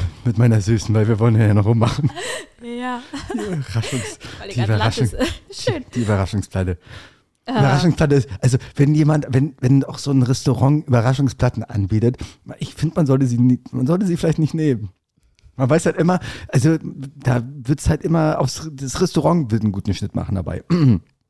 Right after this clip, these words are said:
Speaker 2: Ja, das würde sich ja auch überraschen, für, buchhalterisch.
Speaker 1: <laughs> Das überrascht, kommt vielleicht einfach, vielleicht so Überraschungsplatte für dreißig Euro und da kommt einfach
Speaker 2: Kommt eine Benjamin Blümchentorte.
Speaker 1: Ja, oder einfach ein bisschen Reis.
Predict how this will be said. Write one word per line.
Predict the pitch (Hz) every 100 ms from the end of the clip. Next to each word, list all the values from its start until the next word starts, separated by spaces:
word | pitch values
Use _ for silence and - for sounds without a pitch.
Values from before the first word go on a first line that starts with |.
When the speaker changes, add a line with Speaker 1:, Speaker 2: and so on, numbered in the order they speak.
| _
Speaker 2:
Ja, | 226
das | 175
würde | 175 170
sich | 175
ja | 175 156
auch | 196
überraschen, | 185 156 135 156 180 151 -
für, | - 135 101 - - -
buchhalterisch. | 180 156 175 - 277 -
Speaker 1:
<laughs> |
Das | 160
überrascht, | 160 233 214 185 -
kommt | 139 117
vielleicht | 107 98
einfach, | 98 87
vielleicht | - 101 92 107
so | 92 92
Überraschungsplatte | 85 87 87 101 104 101
für | - 104
dreißig | 90 82 87
Euro | 87 95
und |
da | 107 98
kommt | 95 -
einfach | 92 - - - -
Speaker 2:
Kommt | 180
eine |
Benjamin | 190 185 180 190
Blümchentorte. | 277 254 202 170 165
Speaker 1:
Ja, | 104
oder | 98
einfach | 92 90
ein | 104
bisschen | 101 113
Reis. | 104 143 104